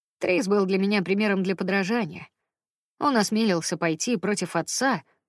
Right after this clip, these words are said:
бросил Гарвард и начал заниматься тем, что ему действительно по душе. В качестве начального капитала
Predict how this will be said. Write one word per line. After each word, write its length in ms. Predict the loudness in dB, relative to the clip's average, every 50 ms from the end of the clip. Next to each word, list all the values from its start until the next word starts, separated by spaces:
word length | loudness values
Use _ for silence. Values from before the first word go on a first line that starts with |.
| _ _ 2
бросил 420 | 6 6 6 6 4 4 2 4
Гарвард 580 | 4 2 2 4 4 4 2 2 -2 -6 -4 -2
и 200 | 0 0 2 2
начал 320 | 2 0 0 0 0 -2
заниматься 540 | 0 0 0 2 2 2 0 0 0 -2 -2
тем, 280 | -2 0 0 0 0 0
что 160 | 0 0 0
ему 200 | 2 2 2 2
действительно 720 | 2 0 -2 -2 -2 0 0 0 2 2 2 2 2 0
по 120 | 0 0 0
душе. 340 | 0 0 -2 -4 -6 -8 -12 -16 _ _ _ _ _ _ _ _ _ _ _ _ _ _ _ _ _ _
В 60 | -8
качестве 420 | -4 -4 -2 -2 -2 -4 -4 -2 -2
начального 480 | -2 -2 0 0 0 0 0 0 -2
капитала 600 | -4 -4 -4 -2 -2 -2 0 0 0 0 0 -4